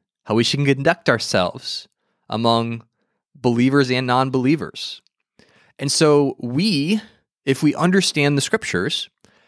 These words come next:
can take those principles and apply them in new ways, knowing confidently that we are doing God's will, even though the Bible doesn't specifically say this is God's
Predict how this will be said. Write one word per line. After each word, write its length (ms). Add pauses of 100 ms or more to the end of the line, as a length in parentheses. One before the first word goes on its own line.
(140)
can 160
take 260
those 220
principles 680
and 140
apply 420
them 200
in 240
new 180
ways, 680 (680)
knowing 560
confidently 880 (400)
that 120
we 160
are 80
doing 340
God's 280
will, 260
even 200
though 140
the 80
Bible 320
doesn't 240
specifically 640
say 460
this 220
is 160
God's 440